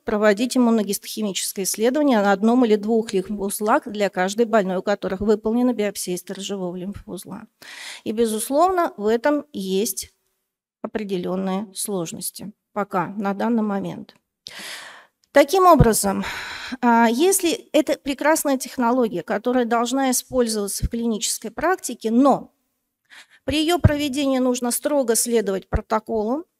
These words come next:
и, безусловно, проводить ультрастадирование. Стандартное исследование, а, удалённого сторожевого лимфоузла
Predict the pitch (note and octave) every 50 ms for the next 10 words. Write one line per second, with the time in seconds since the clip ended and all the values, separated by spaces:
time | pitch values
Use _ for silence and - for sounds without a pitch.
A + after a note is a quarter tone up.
0 | _ _ _ _ _ _ _ _ _ _ _ _ _ _ _ _ _ _ - -
1 | _ _ - C4 B3+ - - G3+ B3 A3+ A#3 A#3+ A3+ A#3 - C4 C#4+ D4 D4+ D4+
2 | C#4+ C#4+ A3+ A3 G#3 G#3 G#3+ G3+ A3 A3+ A3 - A#3+ A3+ A3 G#3 G3+ G3+ - -
3 | G3+ G#3 G3 G3+ G#3+ G3+ F#3+ F#3 G3 F#3 A3+ - - A#3+ A#3+ C4+ B3 C4 A#3+ B3+
4 | - A3 G#3 G#3+ A3+ - - B3 A#3 A3 G3 G#3+ G#3+ G#3 G3+ G3+ G3 F#3+ G3+ G3+
5 | - _ _ _ - _ - G#3 G3+ G3+ G3+ G3+ G3+ G3+ F3 A3+ A3+ G#3+ A#3 A#3
6 | B3 B3 A#3 A#3 A#3 G#3+ F#3+ G3 G3 - - G#3 G#3+ G#3 A3 A3+ A3+ G#3+ G#3 G3
7 | G3 G3 G3+ G3+ - G3+ G3+ G3+ G3 G3+ A#3 B3+ C#4+ D#4+